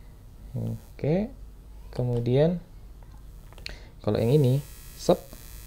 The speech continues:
berarti dia apa yang nggak berpindah dia, eh, posisinya?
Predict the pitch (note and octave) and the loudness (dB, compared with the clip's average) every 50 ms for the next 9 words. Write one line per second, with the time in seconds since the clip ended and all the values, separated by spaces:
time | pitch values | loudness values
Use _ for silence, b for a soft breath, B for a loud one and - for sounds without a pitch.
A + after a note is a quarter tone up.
0 | - - A#2 A2+ A2+ A2 B2+ - D#3+ D3+ C#3+ C3+ C#3 D3 E3 F3 - - D3+ C#3+ | -4 2 8 8 10 10 8 6 6 6 8 10 10 10 10 8 8 10 10 10
1 | C#3 C#3 C#3 - - - B2+ B2 B2 B2 B2 B2 - - - - - - - - | 10 8 6 4 2 4 6 8 8 10 10 8 6 4 2 -2 -12 -10 -4 0
2 | C3 B2+ B2+ - C#3 C3+ C3 B2+ B2 B2 A#2+ B2 B2 B2 A#2 A#2 A#2 - - - | 2 2 4 4 6 6 8 8 8 8 8 6 6 4 4 4 2 -2 -8 -16
3 | - - - - - - - B2 A#2 A2+ A2 A2 - - A#2 A#2+ - - - - | -18 -18 -18 -18 -16 -6 -2 0 2 4 2 2 2 2 2 2 2 0 0 2
4 | C3 B2+ A#2+ A#2 A2+ | 2 4 4 2 2